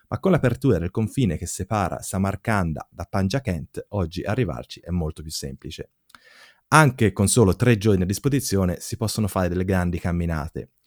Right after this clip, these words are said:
La catena delle Fan è composta da circa cento montagne, la più alta delle quali è il picco Cimtarga con cinquemilaquattrocentottantanove metri d'altezza.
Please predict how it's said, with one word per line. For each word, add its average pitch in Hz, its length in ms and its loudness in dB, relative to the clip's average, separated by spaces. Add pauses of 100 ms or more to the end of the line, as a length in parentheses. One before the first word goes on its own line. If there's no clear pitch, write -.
(120)
La 92 120 -6
catena 113 300 2
delle 113 220 2
Fan 117 340 2
è 90 100 0
composta 95 500 -4
da 90 60 -2
circa 113 520 -4
cento 90 420 -2
montagne, 85 760 -2 (240)
la 92 100 -8
più 98 160 0
alta 101 440 0
delle 87 200 -2
quali 85 440 0 (120)
è - 100 -8
il 90 180 -4
picco 123 300 -4
Cimtarga 90 880 -2
con 87 160 -8
cinquemilaquattrocentottantanove 85 1600 -4
metri 78 240 -6
d'altezza. - 640 -8